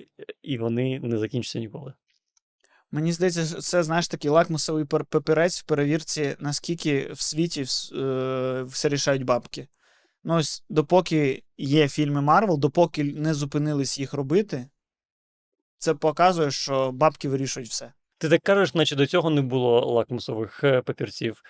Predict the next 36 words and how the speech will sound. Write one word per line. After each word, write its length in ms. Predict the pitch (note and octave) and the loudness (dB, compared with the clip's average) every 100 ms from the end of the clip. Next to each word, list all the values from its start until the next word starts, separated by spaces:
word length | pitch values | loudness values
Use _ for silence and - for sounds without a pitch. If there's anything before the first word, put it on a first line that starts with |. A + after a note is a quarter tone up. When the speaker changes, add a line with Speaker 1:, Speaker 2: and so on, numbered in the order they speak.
| _ | _
Speaker 1:
А, 120 | - D3+ | -2 2
а, 260 | D3+ E3+ | 4 4
бляха, 600 | D3+ C#3 C#3 D#3+ E3+ E3 - _ F#3 | 2 -6 0 2 4 2 0 _ -18
десять 580 | F#3+ C#3+ F#3 D#3 E3+ | -10 2 4 4 2
«Форсажів». 640 | E3 D3 C#3+ C3+ C3 C#3 _ | 4 4 4 2 0 -4 _
Як 220 | - D#3+ C3 | -2 0 0
тобі 180 | D3+ | -2
таке? 380 | D3 D3 C3+ A#2 - - | 2 2 0 -2 -6 -10
Десять 480 | B2+ A#2+ F3+ F3+ D3+ | -4 2 4 2 2
«Форсажів», 520 | D#3+ - D3+ B2 A#2 | 2 4 2 2 0
Костя, 260 | C#3 - | 0 2
існує 440 | C#3 A2+ C3 A#2+ A#2 _ - | 0 2 4 4 2 _ 0
в 60 | |
нашому 320 | D3 C#3 D3+ C#3+ | 0 2 0 0
світі. 340 | D3+ C3+ - | 2 2 2
Speaker 2:
Ні, 200 | G3 G3 | 4 4
ні, 140 | G3 D#3+ | 6 4
Speaker 1:
І, 80 | - - - | 2 -10 -4
Speaker 2:
дивись, 220 | D#3 F3+ | 4 6
Speaker 1:
і 40 | D#3+ | 6
десятий, 400 | D#3 G#3 A#3 D#3+ | 6 6 6 6
я 100 | D#3 | 4
тобі 120 | G3+ | 2
Speaker 2:
у 20 | |
Speaker 1:
скажу, 160 | F3 F3 | 2 4
чекай, 240 | E3+ G3 | 6 6
Speaker 2:
«Форсажів» 240 | A#3 G3+ E3 | 6 4 4
Speaker 1:
дес-, 180 | D#3 E3 | 2 4
десятий 440 | D#3+ F#3+ G#3+ B3 | 4 4 4 4
вийшов 280 | D3 - A#2+ | 4 2 0
вже 140 | B2+ | 0
нещодавно. 560 | B2 C#3 A#2+ A2 G#2+ G#2+ - _ | 0 4 6 4 2 -10 -16 _
І 80 | D#3 | -2
це 360 | - F3+ F#3+ - _ _ _ _ - | 4 6 6 6 _ _ _ _ 4
перша 360 | F3 D#3+ - | 6 6 2
частина 720 | C#3 D3 - G3 G#3 E3 A#2 | 0 0 2 4 4 4 2